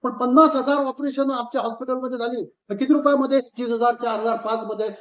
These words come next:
ज्या ऑपरेशनची कॉस्ट एक लाख रुपये असेल, दोन लाख रुपये असेल, बरोबर आहे, होतात ना ही ऑपरेशन आमच्याकडे. just कारण आम्ही पैसाच देऊ शकत नाहीये, नॉर्म्स आहेत आम्हाला, तुम्ही मला लावायचं तर रेट लावा, नाही आम्ही देऊ शकत, कारण आम्हाला दररोजचा day to day report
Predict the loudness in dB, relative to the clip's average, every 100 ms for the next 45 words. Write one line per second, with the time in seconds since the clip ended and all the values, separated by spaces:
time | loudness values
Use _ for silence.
0 | -2 4 6 6 2 -2 -2 -4 -2 -2
1 | 0 -2 -2 -4 -4 -4 -4 -2 -4 -6
2 | _ 0 2 4 2 0 -4 -4 -4 -2
3 | 2 2 2 0 -4 -4 -4 -8 -10 _
4 | _ _ _ _ 0 0 0 -2 -2 -2
5 | -2 -6 _ _ _ -6 -4 -4 -2 -4
6 | -6 _ -2 -2 -2 -12 _ _ _ 0
7 | 4 4 4 4 4 6 4 2 0 0
8 | 0 0 -4 -2 -2 0 0 0 -2 -4
9 | -10 -8 -4 -2 -2 0 0 0 -6 -10
10 | _ 2 2 4 2 2 -2 -10 _ -4
11 | -2 0 -2 -2 -4 -4 -4 -6 -8 _
12 | -6 -4 -4 -2 -2 0 0 0 0 0
13 | 2 0 0 -2 -2 -2 -4 -6